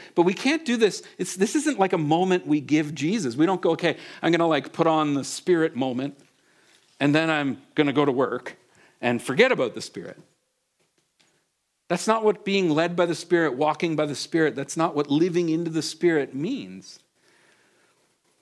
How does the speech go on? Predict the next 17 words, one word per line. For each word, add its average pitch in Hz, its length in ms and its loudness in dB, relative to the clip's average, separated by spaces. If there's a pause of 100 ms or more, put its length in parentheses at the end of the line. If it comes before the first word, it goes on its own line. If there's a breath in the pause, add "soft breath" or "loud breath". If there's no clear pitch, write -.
(140)
To 185 100 4
live 254 300 2
by 269 100 2
the 240 100 0
Spirit, 190 360 2
it 160 80 0
means 160 320 0
that 156 100 -4
we 147 80 2
submit 143 540 -4
to 285 100 -6
the 277 100 -4
Spirit 143 560 0
in 185 240 0
the 180 80 0
present 190 560 -2
moment, 135 540 -2